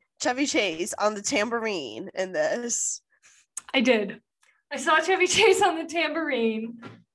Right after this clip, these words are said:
Speaker 2: And my thoughts, I was like, I was both too high and not high enough for this piece. I was like, "They're all dancing like antlers. It's the cast, it's the crew, it's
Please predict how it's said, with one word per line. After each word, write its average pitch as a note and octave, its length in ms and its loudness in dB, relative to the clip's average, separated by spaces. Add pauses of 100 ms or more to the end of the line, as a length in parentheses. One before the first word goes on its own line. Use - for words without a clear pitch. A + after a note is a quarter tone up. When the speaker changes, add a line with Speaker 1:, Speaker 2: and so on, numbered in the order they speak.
(140)
Speaker 2:
And C#4 500 -2
my C4+ 600 0 (140)
thoughts, F4+ 280 4
I F4 100 6
was F#4+ 160 4
like, G#4+ 260 4
I E4+ 80 4
was F#4 180 4
both F#4 300 -2 (100)
too G4+ 360 4
high E4 440 6 (480)
and D4 200 0
not D#4+ 260 4
high D4+ 220 2
enough A#3 420 0 (240)
for C4 140 -4
this A3 240 -2
piece. F#3 360 -10
I B3+ 140 4
was D4 180 0
like, C4+ 300 4 (460)
"They're D#4+ 260 4
all F4+ 220 8
dancing G#4 440 4
like G4 240 4
antlers. A#3 540 0
It's B3+ 240 -8
the A#3+ 80 -2
cast, F#4+ 500 6
it's B3+ 220 0
the G#3+ 100 -2
crew, E4+ 520 4
it's G#3 220 -4